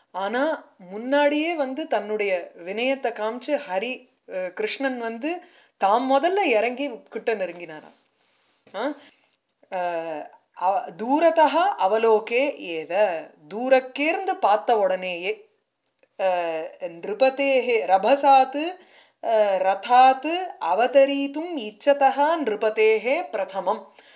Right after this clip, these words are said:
அந்த இடத்துல வந்து, ம், அது fifth case. அது ரதத்திலேருந்து இறங்கணும்னு ஆசைப்பட்ட ராஜாவுக்கு முன்னாடி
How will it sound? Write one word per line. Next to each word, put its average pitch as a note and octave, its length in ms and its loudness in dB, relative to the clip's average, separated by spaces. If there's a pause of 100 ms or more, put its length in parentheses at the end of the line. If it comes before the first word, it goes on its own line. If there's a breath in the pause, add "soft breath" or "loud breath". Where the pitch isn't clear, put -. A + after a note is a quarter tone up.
(160 loud breath)
அந்த G3+ 260 -2
இடத்துல A#3+ 140 -2
வந்து, C#4 540 -2 (380 loud breath)
ம், G#3+ 480 -8 (100)
அது F#3+ 640 -4
fifth C#4 260 -4
case. A3+ 280 0
அது D#3 300 -10 (460 soft breath)
ரதத்திலேருந்து C#4+ 1200 2 (120)
இறங்கணும்னு B3+ 920 0
ஆசைப்பட்ட C4 1300 0
ராஜாவுக்கு A#3+ 1080 -2
முன்னாடி A#3+ 960 -2